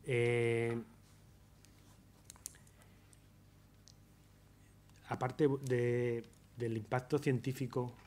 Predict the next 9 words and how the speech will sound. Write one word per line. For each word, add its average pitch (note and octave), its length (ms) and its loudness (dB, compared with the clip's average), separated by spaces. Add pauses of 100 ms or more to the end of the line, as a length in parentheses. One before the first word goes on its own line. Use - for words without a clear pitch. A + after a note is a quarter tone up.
(120)
que - 80 -8
ahora A#2 400 -2
explicará A2+ 460 -8
la A#2 80 -4
profesora A2 560 -4
Ana A2+ 160 -4
Belén A2 180 -2
Marín, A#2+ 340 -2 (140)
eh, G#2+ 920 -2